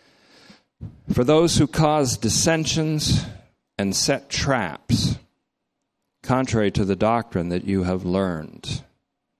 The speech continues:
Turn away from them."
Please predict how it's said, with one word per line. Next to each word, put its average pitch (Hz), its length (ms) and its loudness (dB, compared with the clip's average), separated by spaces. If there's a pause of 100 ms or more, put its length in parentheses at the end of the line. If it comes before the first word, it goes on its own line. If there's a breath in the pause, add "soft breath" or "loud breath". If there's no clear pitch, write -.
(840)
Turn 156 640 2 (100)
away 107 500 2
from 82 400 -2
them." 71 340 -10